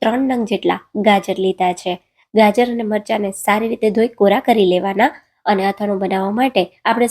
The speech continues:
સૌથી પહેલા ગાજરની છાલ કાઢી લેશું. પછી ગાજરનો આ રીતે ઉપરનો અને નીચેનો પાર્ટ કટ કરી દેશું. તો બાકીના બે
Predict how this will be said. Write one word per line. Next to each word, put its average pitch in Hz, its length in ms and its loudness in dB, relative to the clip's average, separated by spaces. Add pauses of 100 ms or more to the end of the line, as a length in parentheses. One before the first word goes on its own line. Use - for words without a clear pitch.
સૌથી 254 360 0
પહેલા 247 280 0
ગાજરની 196 480 -2
છાલ 190 300 0
કાઢી 185 260 0
લેશું. 185 400 -2 (480)
પછી 208 240 4
ગાજરનો 196 400 0
આ 190 80 -6
રીતે 190 240 0
ઉપરનો 269 400 2 (320)
અને 233 260 0
નીચેનો 226 460 -2
પાર્ટ 269 180 0 (100)
કટ 196 240 2
કરી 185 280 0
દેશું. 190 340 0 (380)
તો 277 120 4
બાકીના 262 420 0
બે 196 80 -2